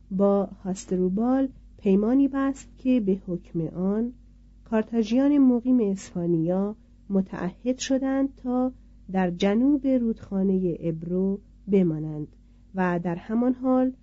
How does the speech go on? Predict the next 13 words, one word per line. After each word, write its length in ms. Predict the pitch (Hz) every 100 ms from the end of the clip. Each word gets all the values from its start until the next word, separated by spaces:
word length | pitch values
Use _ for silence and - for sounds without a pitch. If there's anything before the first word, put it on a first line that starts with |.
| - -
شهرهای 760 | - 233 214 208 - 254 240 254
نیمه 380 | 226 208 202 190
یونانی 800 | 185 190 185 180 202 220 220 226 - - -
ساگانتوم 1000 | - 180 175 160 160 - 226 247 269 269 - - 196
و 240 | 196 202 190 185
آمپوریاس 840 | 180 170 170 170 170 240 - -
را 140 | 233
در 240 | 214 185 170
اسپانیا 800 | 165 - - 160 160 170 196 220 226 - - -
با 160 | 175 156
خود 540 | - 202 214 220 - 190
یار 340 | 185 156 143 -
کرد. 320 | 151 143